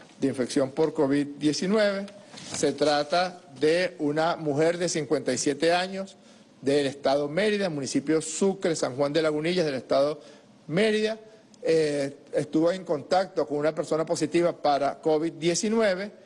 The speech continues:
se hizo en la jornada de despistaje prueba rápida, resultó positiva, fue aislada, se tomó la P C R que arrojó un resultado positivo el día veintiséis de mayo de dos mil veinte. Aun cuando está asintomática,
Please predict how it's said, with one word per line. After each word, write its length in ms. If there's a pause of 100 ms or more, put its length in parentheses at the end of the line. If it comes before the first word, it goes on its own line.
(480)
se 280
hizo 280
en 60
la 100
jornada 360
de 80
despistaje 540
prueba 260
rápida, 360
resultó 640 (400)
positiva, 600
fue 440
aislada, 460
se 140
tomó 240
la 140
P 120
C 160
R 280 (300)
que 440
arrojó 500
un 100
resultado 440
positivo 640
el 200
día 260
veintiséis 580 (300)
de 160
mayo 300
de 100
dos 160
mil 160
veinte. 420
Aun 220
cuando 220
está 140
asintomática, 720